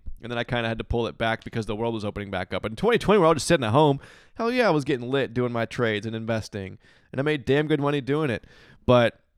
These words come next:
options is the next level. It's like we said, it's the big boys, the big leagues. I can't, uh, phone it in. I gotta go, I gotta go a little extra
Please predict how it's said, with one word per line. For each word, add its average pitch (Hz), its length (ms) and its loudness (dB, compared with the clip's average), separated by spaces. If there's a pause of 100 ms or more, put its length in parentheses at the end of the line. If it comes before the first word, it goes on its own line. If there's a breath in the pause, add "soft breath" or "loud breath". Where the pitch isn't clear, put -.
(720)
options 131 380 2
is 117 100 -2
the 120 60 -2
next 120 280 -2
level. 98 340 -2
It's - 140 -12
like 117 240 -2
we 110 80 4
said, 117 200 4
it's 101 120 -4
the 120 80 2
big 117 200 0
boys, 92 280 -6
the - 80 -10
big 123 220 0
leagues. 98 260 -8
I 104 60 -6
can't, 117 420 -6
uh, 107 160 -2
phone 123 320 -6
it 113 100 -4
in. 113 200 -2
I 98 80 -4
gotta 110 180 0
go, 107 160 -2
I 113 80 0
gotta 117 140 4
go 113 80 4
a - 20 4
little 113 220 2
extra 104 500 -2